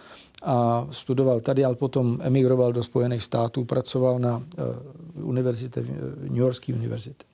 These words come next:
A, a to je člověk, který se zabýval něčím úplně obskurním v podstatě, nějakýma cito-, to,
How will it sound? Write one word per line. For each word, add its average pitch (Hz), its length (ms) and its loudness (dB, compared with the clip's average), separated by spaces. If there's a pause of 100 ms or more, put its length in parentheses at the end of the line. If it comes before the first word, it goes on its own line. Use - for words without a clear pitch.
(640)
A, 117 380 2 (760)
a - 60 -4
to - 120 2
je 160 80 6
člověk, 156 480 2
který 151 400 4
se 156 180 2
zabýval 143 600 4
něčím 143 420 0
úplně 147 420 2
obskurním 139 800 2
v - 60 -10
podstatě, 127 580 0
nějakýma 127 580 2
cito-, 127 360 -2
to, - 140 0